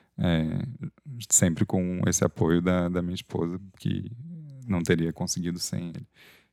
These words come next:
Principalmente pra eu poder me ausentar por quinze dias, né? É, então é isso, assim, a gente tem que, a gente é um, é um jeito diferente de lidar consigo mesmo, assim, com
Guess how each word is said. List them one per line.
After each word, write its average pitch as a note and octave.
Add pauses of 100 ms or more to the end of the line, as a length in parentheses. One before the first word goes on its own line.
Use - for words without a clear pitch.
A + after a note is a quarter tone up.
(180)
Principalmente F2+
pra G#2+
eu F2
poder F2
me F2+
ausentar F#2
por G2
quinze G2
dias, D#2+
né? D#2+ (760)
É, E2+ (880)
então F2+
é A2
isso, G2
assim, -
a E2+
gente E2
tem F2
que, F#2 (680)
a G#2+
gente F2
é F2
um, F2+
é F#2
um F2
jeito F2+
diferente F2+
de F#2
lidar F2+
consigo G2
mesmo, F2
assim, F#2+
com F2+